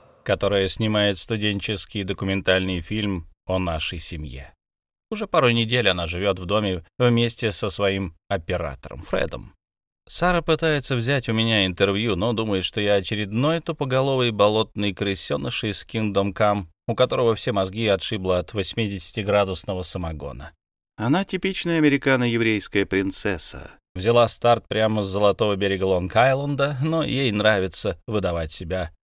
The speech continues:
за богему Ист-Виллиджа. На бедре у неё есть татуировка, которую можно заметить, когда Сара встаёт на цыпочки, чтобы вкрутить дешёвые галогеновые лампочки и поправить алюминиевые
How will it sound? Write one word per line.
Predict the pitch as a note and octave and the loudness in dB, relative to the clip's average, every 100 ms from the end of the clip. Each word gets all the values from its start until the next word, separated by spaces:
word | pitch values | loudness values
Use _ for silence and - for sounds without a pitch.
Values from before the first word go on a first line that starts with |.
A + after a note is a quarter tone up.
| - | -6
за | F#2+ F2+ | -4 -4
богему | E2 D2 G2+ A2+ G2+ F#2+ - | -4 -6 -2 -2 -2 -6 -8
Ист-Виллиджа. | G2 - - E2 - - - - - - _ _ _ _ _ _ _ _ _ _ _ _ _ _ - | -10 -10 -12 -12 -12 -14 -14 -14 -14 -18 _ _ _ _ _ _ _ _ _ _ _ _ _ _ 0
На | E3+ | 2
бедре | F3 F#3+ G#3 | 4 4 4
у | F3 | 4
неё | D3 C#3+ | 4 2
есть | A2+ A#2+ - | 2 0 -4
татуировка, | - F2+ D#2 D2 B1+ - E2 | -8 -8 -8 -10 -12 -14 -6
которую | F#2+ A2 A#2 A2+ | -2 2 4 4
можно | A2+ G#2 G#2+ A#2+ | 4 2 0 0
заметить, | A2 G#2+ G2+ F#2+ B2 - | 2 2 2 0 -4 -8
когда | - E2+ E2 | -6 -6 -4
Сара | D#2+ G#2+ G2 | -4 -2 -2
встаёт | - G#2 G2+ - | -2 -2 0 0
на | G#2 | -2
цыпочки, | - C#3 - - | -4 -10 -12 -12
чтобы | - - F#2+ G2 - - | -10 -6 -2 -2 -4 -20
вкрутить | - C3 B2 B2+ A2 - | -4 -2 0 0 -2 -6
дешёвые | - A#2+ A#2+ - A#2+ A2 G#2+ | -8 -4 -2 2 4 4 2
галогеновые | G2+ A2 G#2+ G#2+ G#2+ G#2 G#2+ | 2 2 2 2 0 2 2
лампочки | A#2 C#3+ C#3 - C3 | 2 0 -4 -6 -4
и | A#2+ | 0
поправить | A2+ - A#2+ A#2 A2 | 0 2 2 2 2
алюминиевые | A2 G#2 G#2 G2+ G2 G2 F#2 | 2 2 0 0 2 2 2